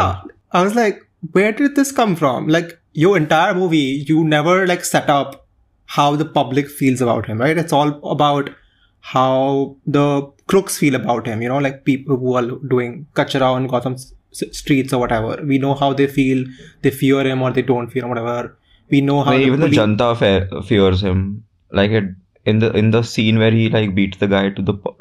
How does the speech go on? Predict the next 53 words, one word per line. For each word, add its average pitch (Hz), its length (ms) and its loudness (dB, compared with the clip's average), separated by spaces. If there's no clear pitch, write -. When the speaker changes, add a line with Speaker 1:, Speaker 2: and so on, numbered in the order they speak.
Speaker 1:
to 101 140 2
a 101 60 0
pulp, 98 340 -2
the - 120 0
guy 98 240 2
he 110 220 2
saves 104 840 0
is, 101 140 0
like, 98 360 0
he's 107 260 2
Speaker 2:
Huh, 196 220 2
but, 180 120 2
like, 196 100 2
Speaker 1:
afraid 110 120 4
Speaker 2:
that's 110 180 -2
Speaker 1:
of 95 100 2
him, 92 80 2
right? 98 240 0
Speaker 2:
one 165 460 2
guy, 123 280 0
right? 135 220 -2
Like, 147 140 -2
I 151 120 2
feel 170 160 0
like 180 140 0
I 190 60 0
needed 160 300 0
a 170 40 2
little 165 200 0
more, 151 240 2
and, 165 200 -2
and 165 140 2
they 170 40 2
had 160 160 0
the 208 200 -4
opportunity 170 600 2
to 170 120 2
deliver 135 440 0
that 131 280 -2
more, 113 200 -6
right? 139 160 -2
Because 151 220 -2
they 160 80 2
give 147 220 0
us 160 160 2
these 160 380 0
news 147 440 2
bros-, 135 520 -2
broadcasts 127 480 0
from 127 140 -4
time 123 220 -2
to 139 80 -2
time, 117 380 -2